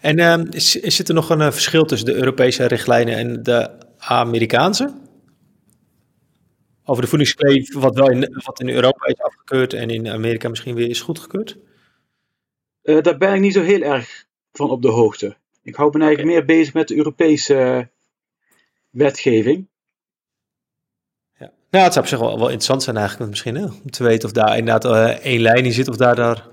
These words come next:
Speaker 1: misschien toch wel weer, eh, verschillen in zitten. Hey, maar Rob, ehm, we gaan even richting het einde van, eh, de show, want volgens mij kunnen we hier wel vier shows mee, eh, vullen. Ik, eh, vond het in ieder geval heel leuk en verhelderend om, eh,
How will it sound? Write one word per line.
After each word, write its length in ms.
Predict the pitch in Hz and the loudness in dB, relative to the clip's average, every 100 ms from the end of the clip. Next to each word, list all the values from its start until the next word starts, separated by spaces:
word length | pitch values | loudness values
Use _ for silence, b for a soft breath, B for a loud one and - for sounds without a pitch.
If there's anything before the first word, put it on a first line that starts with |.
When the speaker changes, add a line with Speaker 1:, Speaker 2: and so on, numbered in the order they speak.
| - | -16
Speaker 1:
misschien 220 | - 127 | -14 -10
toch 140 | 123 | -8
wel 140 | 120 117 | -4 -2
weer, 200 | 117 110 | -2 -2
eh, 100 | 104 | -4
verschillen 340 | - - 113 | -6 -6 -6
in 120 | 110 | -6
zitten. 280 | 101 113 185 - _ B B B B B B B B B | -6 -6 -8 -14 _ B B B B B B B B B
Hey, 180 | 165 | 2
maar 120 | 151 180 | 4 4
Rob, 180 | 185 | 2
ehm, 720 | - 165 170 180 180 175 175 147 - | 0 2 4 4 4 2 0 -4 -6
we 60 | 160 | 0
gaan 140 | 175 | 0
even 140 | 175 | 2
richting 200 | 175 - | 0 -2
het 100 | 160 | -2
einde 240 | - 160 156 | 0 0 0
van, 200 | 156 147 | 0 2
eh, 240 | 143 139 | 4 2
de 60 | 127 | 2
show, 240 | - 156 | 2 4
want 180 | 120 135 | 4 0
volgens 180 | - 135 | -4 -2
mij 120 | 135 | -2
kunnen 120 | - | 0
we 140 | 123 135 | 0 2
hier 100 | 127 | 0
wel 80 | - | 0
vier 160 | 160 | -2
shows 280 | - 120 110 | 2 2 0
mee, 280 | 117 117 117 | 0 2 2
eh, 60 | |
vullen. 420 | 110 120 135 202 - | 0 0 0 -2 -8
Ik, 160 | 143 135 | -4 2
eh, 140 | 127 | 2
vond 200 | - 131 | 0 -2
het 100 | 127 | 0
in 60 | 147 | 0
ieder 120 | 127 | 2
geval 160 | 127 | 2
heel 160 | 127 127 | 2 2
leuk 220 | 123 135 | 2 2
en 120 | 131 | 0
verhelderend 580 | 113 110 127 135 120 117 | 0 4 4 2 0 -2
om, 200 | 131 120 | -4 0
eh, 200 | 117 113 | 2 2